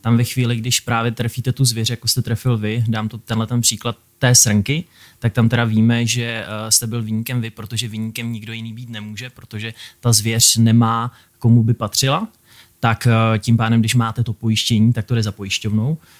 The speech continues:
To znamená, že policejní protokol, a nejlépe to i nafotit, ať už, eh, na mobil. Ne, v dnešní době ty mobily samozřejmě ty fotky dělají výborné, takže na mobil. No a potom zavolat asistenční službu té dané pojišťovny. To číslo vždycky máte na té zelené kartě,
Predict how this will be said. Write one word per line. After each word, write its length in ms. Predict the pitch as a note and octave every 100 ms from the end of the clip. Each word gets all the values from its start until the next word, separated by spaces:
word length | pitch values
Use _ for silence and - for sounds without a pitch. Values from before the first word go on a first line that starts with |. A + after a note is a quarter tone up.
| _
To 60 | -
znamená, 380 | A2+ A#2 A#2 A2+
že 100 | G#2
policejní 420 | - B2 C#3+ A#2+
protokol, 540 | G#2+ G#2 B2+ C#3 D3 E3+ _ _ _
a 580 | - A2 A2 G#2+ G#2+ G#2 _ _ - - -
nejlépe 360 | B2 A#2+ B2 B2
to 120 | D3
i 100 | C#3
nafotit, 580 | A#2+ - A2 A#2+ - - _ _ _
ať 180 | G#2+ G2+
už, 160 | B2 A#2+
eh, 40 | G#2 G2+
na 120 | G#2
mobil. 440 | G#2+ G#2+ A#2 A#2 C3 _ _ _ - - -
Ne, 160 | G2
v 40 | F#2+
dnešní 300 | G2+ - A2
době 180 | G2+ G2+
ty 80 |
mobily 320 | G#2+ G2 G2+ G2+
samozřejmě 440 | G2+ G2 G2+ G2+
ty 80 | G#2
fotky 260 | G2+ -
dělají 220 | G#2 G2+ G2+
výborné, 380 | G2 G2+ G2+
takže 200 | G2+ G#2
na 80 | G2
mobil. 400 | F#2+ F#2+ A2 B2+ - - - - -
No 120 | A#2+
a 40 | G#2+
potom 320 | A#2+ B2 B2
zavolat 280 | A#2+ B2+ -
asistenční 520 | A#2 - A#2 A2+ B2+
službu 340 | B2 A2 A2+
té 100 | A#2
dané 220 | A#2+ A#2 A#2
pojišťovny. 520 | G#2 G#2 - A#2 A#2+
To 80 | A#2
číslo 320 | - - A#2
vždycky 280 | A2 - A2+
máte 260 | A2+ G#2
na 100 | A2
té 120 | A#2
zelené 300 | A2+ G#2+ A2+
kartě, 380 | A2+ G2 - A#2